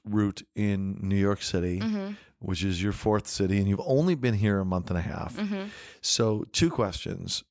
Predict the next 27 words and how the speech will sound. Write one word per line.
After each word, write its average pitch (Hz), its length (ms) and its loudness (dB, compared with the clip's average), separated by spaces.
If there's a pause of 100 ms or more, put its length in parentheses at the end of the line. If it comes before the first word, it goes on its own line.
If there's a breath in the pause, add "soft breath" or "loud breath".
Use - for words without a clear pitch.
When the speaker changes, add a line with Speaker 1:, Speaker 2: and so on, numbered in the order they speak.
(120)
Speaker 1:
One, 120 600 0 (460)
um, 101 720 2 (420)
how 131 280 2
big 143 220 2
a 131 60 6
deal 110 440 4
is 104 260 2
this 98 460 0
for - 200 -2
your 87 140 -2
company? 85 560 -4 (500 soft breath)
Number 98 180 4
Speaker 2:
Yeah. 92 80 2
Speaker 1:
one, 95 340 -4
and, 92 200 2
and 95 280 0
talk 95 240 -2
about 87 300 -4
that. - 380 -4
Speaker 2:
Mm-hmm. 220 160 0 (100)
Speaker 1:
And 101 100 2
the 104 60 2
second 113 460 0
thing, 98 260 0
and 92 160 0
related, 104 460 2
is 90 400 0